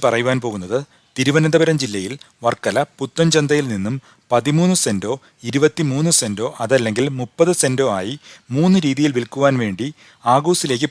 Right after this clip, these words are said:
പോസ്റ്റ് ചെയ്തിട്ടുള്ള വീട് വയ്ക്കുവാൻ വളരെ അനുയോജ്യമായ റോഡും വഴിയോടും കൂടെയുള്ള ഒരു വസ്തുവിൻ്റെ വിശേഷങ്ങളാണ്. ഇതിൽ മുപ്പത് സെന്റ് പൂർണ്ണമായും ഒരുമിച്ച് വാങ്ങുന്നവർക്ക് സെന്റിന് ഒരു ലക്ഷം വരെ ഇളവും, ഇരുപത്തിമൂന്ന് സെന്റ് മാത്രം ഒരുമിച്ച് വാങ്ങുന്നവർക്ക് സെന്റിന്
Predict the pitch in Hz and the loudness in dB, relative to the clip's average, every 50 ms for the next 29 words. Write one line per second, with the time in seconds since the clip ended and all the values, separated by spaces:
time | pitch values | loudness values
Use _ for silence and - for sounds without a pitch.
0 | - 135 139 135 - - 160 143 135 107 110 101 104 110 135 139 - - _ _ | -2 -2 0 0 0 0 0 0 0 -4 -4 -4 -4 -4 -4 -4 -8 -16 _ _
1 | - 113 127 139 139 143 131 - 143 147 151 135 131 139 147 147 131 120 131 143 | -8 -4 -2 0 0 0 0 0 -2 0 2 2 2 4 2 2 2 2 2 0
2 | 160 170 165 - 180 143 117 107 104 110 131 147 - - - _ _ 113 120 127 | 0 0 0 0 0 0 0 0 0 0 0 -2 -4 -10 -20 _ _ -6 -2 0
3 | 143 151 180 180 156 127 120 131 147 156 156 165 151 156 147 139 135 120 107 101 | 0 2 2 2 2 2 2 2 0 0 0 0 -2 0 2 2 2 2 2 0
4 | 107 120 123 - 120 117 123 127 127 - - 135 127 120 147 160 151 - - 127 | -2 -2 -2 -4 -6 -4 -2 -2 -2 -2 -2 -2 -2 0 0 0 2 2 2 2
5 | 113 - 110 107 104 101 101 104 104 107 110 - _ _ _ _ _ _ _ _ | 0 0 0 -2 -2 -2 -2 -2 -4 -4 -6 -10 _ _ _ _ _ _ _ _
6 | _ _ _ _ _ _ - - - _ _ _ _ - - _ _ _ _ _ | _ _ _ _ _ _ -20 -20 -20 _ _ _ _ -20 -20 _ _ _ _ _
7 | _ _ _ _ - - - - 123 135 135 131 123 120 - - 165 165 170 - | _ _ _ _ -20 -16 -14 -2 0 2 2 4 2 0 2 2 2 2 4 2
8 | - 160 156 160 - 131 131 131 143 143 151 156 147 127 113 135 147 147 - 160 | 2 2 2 0 0 -2 0 0 2 2 2 2 2 0 0 0 0 0 0 0
9 | 143 135 127 127 127 123 117 104 98 - - 113 127 131 - - _ - - - | 2 2 2 2 2 0 0 0 -2 -2 -2 -4 -4 -4 -6 -12 _ -6 -2 0
10 | 127 123 120 135 139 151 135 117 120 139 139 147 151 143 - 175 156 151 147 147 | 0 2 2 2 2 2 0 0 -2 0 2 2 2 2 2 2 2 4 4 2
11 | 139 120 107 101 92 104 120 139 139 - - - - _ - 117 113 131 139 143 | 2 2 0 0 -2 -4 -6 -6 -8 -10 -18 -20 -20 _ -10 -6 0 2 2 2
12 | - 165 147 147 147 156 151 - 147 143 143 139 120 113 113 123 - 160 160 156 | 2 2 0 2 2 2 2 0 0 0 0 2 2 2 2 2 2 2 0 0
13 | 147 139 135 135 143 131 - 131 123 120 123 127 127 120 107 98 - - 110 127 | 0 -2 -2 0 0 0 2 2 2 2 2 2 0 0 -2 -4 -4 -2 -2 -2
14 | 127 - - - - - - 143 131 123 123 107 117 | -2 -4 -10 -16 -8 -2 2 2 2 4 2 2 2